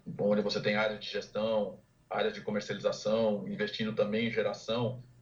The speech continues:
eu acho que cada vez mais a gente tá partindo pra um, pra um sistema de, de, de solução, né?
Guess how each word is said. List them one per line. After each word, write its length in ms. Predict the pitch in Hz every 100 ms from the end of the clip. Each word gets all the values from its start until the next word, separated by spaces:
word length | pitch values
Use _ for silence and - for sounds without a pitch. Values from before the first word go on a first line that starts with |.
| - -
eu 80 | 135
acho 140 | -
que 60 | 131
cada 160 | 131
vez 220 | 139 165 131
mais 400 | 120 139 120 104
a 80 |
gente 240 | 104 117 -
tá 80 | 120
partindo 380 | 120 - 123
pra 160 | 120 123
um, 240 | 123 123
pra 100 | -
um 40 | 120
sistema 520 | - - 113 113 123
de, 460 | 117 117 117 113 107
de, 260 | 107 110
de 120 | 107
solução, 580 | 107 135 139 - 110 101
né? 180 | 95